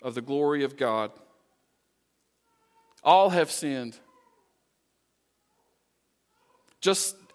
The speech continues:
think about this. Just like Barabbas, exactly like Barabbas, we were already guilty.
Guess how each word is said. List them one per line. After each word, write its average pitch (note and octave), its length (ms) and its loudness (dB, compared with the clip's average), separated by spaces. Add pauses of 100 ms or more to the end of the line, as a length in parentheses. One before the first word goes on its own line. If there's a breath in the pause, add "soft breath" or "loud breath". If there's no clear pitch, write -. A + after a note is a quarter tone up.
(320 soft breath)
think G#3 240 -2
about D#3 300 2
this. A#2 260 -6
Just F#3 420 0
like G3 240 4
Barabbas, E3 640 4
exactly F#3+ 640 2
like F#3 200 4
Barabbas, D#3+ 500 2 (180 loud breath)
we F#3 240 4
were E3+ 200 0
already D#3+ 720 6
guilty. B2+ 540 -2